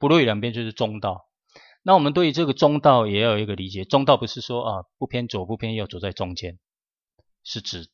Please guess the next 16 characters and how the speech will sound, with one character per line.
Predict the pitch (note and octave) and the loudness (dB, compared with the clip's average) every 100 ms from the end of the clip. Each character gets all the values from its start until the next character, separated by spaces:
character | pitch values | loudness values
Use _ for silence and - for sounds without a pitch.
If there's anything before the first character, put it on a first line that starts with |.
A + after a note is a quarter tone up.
| - | -4
正 | D3 G2 | -2 0
确 | - F2 | -2 -4
的 | F2 | -10
意 | F2 | -12
思。 | - - _ _ _ _ _ _ | -12 -14 _ _ _ _ _ _
你 | C3 | -4
不 | - | 0
偏 | F3+ E3 E3+ | 0 0 -2
长 | - G#2 | -4 -6
不 | G#2 | -6
偏 | A#2 B2 A#2+ | -8 -6 -4
断 | A2+ G2 _ | -4 -6 _
就 | D3 | -2
是 | - | -2
正 | A2 G2+ | -6 -6
确。 | F2 G2 | -6 -10